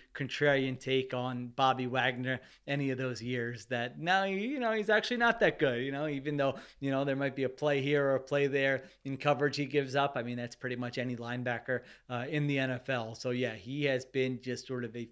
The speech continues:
physical beast, dependable, uh, smart leader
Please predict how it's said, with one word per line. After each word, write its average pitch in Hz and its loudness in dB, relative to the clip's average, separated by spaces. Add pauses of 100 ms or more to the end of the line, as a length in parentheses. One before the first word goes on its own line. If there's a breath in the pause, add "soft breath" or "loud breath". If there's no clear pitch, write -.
physical 135 -2 (880 loud breath)
beast, 147 -2
dependable, 135 0 (240 loud breath)
uh, 120 -2
smart 135 0
leader 135 2